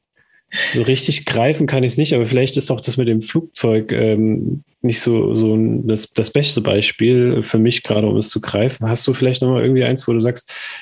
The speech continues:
Speaker 2: ähm, das ist so eine Situation in einem Team, äh, da merkst du psychologische Sicherheit oder da grenzt sich das vielleicht auch nochmal Vertrauen ab? Fällt dir da irgendwas spontan ein?
Speaker 1: Äh, mir fallen spontan, mm, fallen mir einfach nur Beispiele ein, die die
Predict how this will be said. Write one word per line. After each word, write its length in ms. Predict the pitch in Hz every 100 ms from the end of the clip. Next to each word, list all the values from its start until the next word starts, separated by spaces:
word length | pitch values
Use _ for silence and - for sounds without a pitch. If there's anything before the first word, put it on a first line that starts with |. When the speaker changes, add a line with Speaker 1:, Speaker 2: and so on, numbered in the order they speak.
| - _
Speaker 2:
ähm, 560 | - 110 110 110 104 147 _
das 200 | 117 -
ist 100 | -
so 60 | 131
eine 120 | 113
Situation 720 | 120 113 113 110 - 127 147
in 120 | 123
einem 180 | 113 107
Team, 540 | - 127 143 156 147 - - - _
äh, 120 | 110
da 220 | 104 120
merkst 400 | 127 127 131 -
du 140 | 127 113
psychologische 640 | - 117 127 113 113 113 110
Sicherheit 640 | 123 139 139 127 131 131
oder 240 | 113 110
da 100 | 107
grenzt 380 | 107 - 113 -
sich 120 | 120
das 160 | - 113
vielleicht 300 | - 107 -
auch 100 | 107
nochmal 220 | 110 107
Vertrauen 500 | 107 110 - 101 117
ab? 180 | 143 147
Fällt 200 | 120 110
dir 60 | 120
da 80 |
irgendwas 500 | 104 110 110 107 - _ - - _
spontan 600 | - - 107 104 104 104
ein? 440 | - 107 135 175 - _ -
Speaker 1:
Äh, 260 | 220 220
mir 160 | 220 214
fallen 240 | 208 208
spontan, 560 | 220 202 185 196 220 226
mm, 420 | - 202 202 202
fallen 320 | - - 190 196
mir 120 | 190
einfach 180 | 196 202
nur 120 | 196
Beispiele 400 | 175 185 214 196
ein, 180 | 92 131
die 100 | 180
die 400 | - 90 90